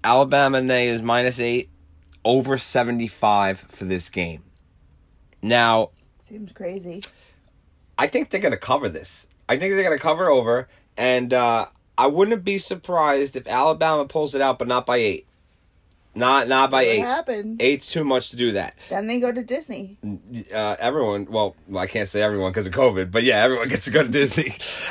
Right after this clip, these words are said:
Speaker 1: Um, also, I wanted to touch out on the, uh, simple fact that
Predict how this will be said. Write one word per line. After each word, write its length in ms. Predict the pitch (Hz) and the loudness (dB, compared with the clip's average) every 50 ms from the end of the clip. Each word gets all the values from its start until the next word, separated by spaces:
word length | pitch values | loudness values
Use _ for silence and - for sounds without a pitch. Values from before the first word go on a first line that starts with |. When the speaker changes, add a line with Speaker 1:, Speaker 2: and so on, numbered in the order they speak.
| - | 0
Speaker 1:
Um, 520 | - 127 131 131 127 127 127 123 127 120 117 - - - - - - - _ - - - | 4 6 6 8 8 6 6 4 2 -4 -6 -8 -14 -18 -18 -18 -20 -20 _ -10 -2 4
also, 360 | 143 160 185 185 - 208 196 | 6 6 6 6 6 4 4
I 60 | 190 | 4
wanted 260 | 180 180 190 180 175 | 6 4 2 2 0
to 100 | 165 170 | -2 -4
touch 300 | 156 - 190 170 160 - | 2 2 2 2 2 2
out 260 | 151 151 160 160 151 - | 6 6 6 6 6 4
on 360 | 135 135 135 131 135 135 135 | 2 2 4 4 2 2 0
the, 400 | 131 135 131 131 127 127 117 - - - | 0 0 0 0 0 0 -2 -6 -6 0
uh, 300 | 117 120 117 110 110 110 | 2 4 4 4 4 0
simple 340 | - - 175 170 - 156 143 | 0 -2 -4 -2 -2 -4 -4
fact 500 | - - 151 135 127 120 101 - _ - | 0 2 4 4 4 4 2 0 _ 0
that 440 | 117 117 117 113 113 110 107 - | 4 4 6 6 6 4 2 0